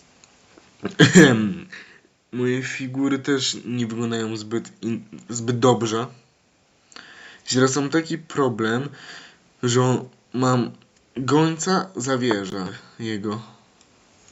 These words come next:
Dobra, przepłoszymy sobie jego tego i tutaj próbujemy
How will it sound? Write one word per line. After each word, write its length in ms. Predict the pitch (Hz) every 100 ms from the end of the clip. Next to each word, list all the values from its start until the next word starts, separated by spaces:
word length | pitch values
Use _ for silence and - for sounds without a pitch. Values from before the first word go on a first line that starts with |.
| _ _ - - _ - - - _ - - -
Dobra, 160 | 104 107
przepłoszymy 580 | - 113 123 120 123 117
sobie 300 | 120 107 113
jego 200 | 110 107
tego 320 | 120 123 147
i 80 | 143
tutaj 340 | 131 104 104
próbujemy 760 | 92 - 104 104 101 98 101